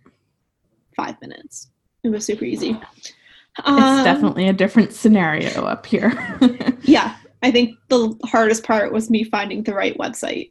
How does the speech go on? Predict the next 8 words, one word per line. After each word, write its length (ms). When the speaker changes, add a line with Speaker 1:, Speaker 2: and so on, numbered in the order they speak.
Speaker 1:
to 340
tell 220
them 280
I 160
moved. 420
Speaker 2:
<laughs> 1000
Speaker 1:
Um, 720
Speaker 2:
Yeah. 280